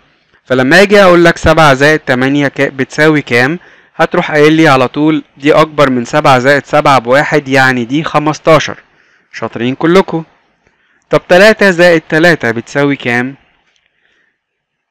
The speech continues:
تلاتة زائد تلاتة بتساوي ستة. شاطرين. طب تلاتة زائد أربعة، تلاتة زائد أربعة بتساوي كام؟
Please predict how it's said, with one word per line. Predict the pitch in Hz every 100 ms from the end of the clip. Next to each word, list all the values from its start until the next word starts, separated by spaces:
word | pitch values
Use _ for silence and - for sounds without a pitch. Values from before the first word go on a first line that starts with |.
| -
تلاتة | 123 131 143 139
زائد | 120 139 -
تلاتة | 113 113 127 147
بتساوي | - - 110 131
ستة. | 180 190 165
شاطرين. | 156 160 170 180 165 156 _ _ _ _ _ _ _ _ _ -
طب | 147 -
تلاتة | 160 185 185 170
زائد | 156 160 151
أربعة، | 151 143 156 120
تلاتة | 110 127 139 147 139
زائد | 127 139 135
أربعة | 127 123 131 127
بتساوي | 117 - 139 160
كام؟ | - 127 127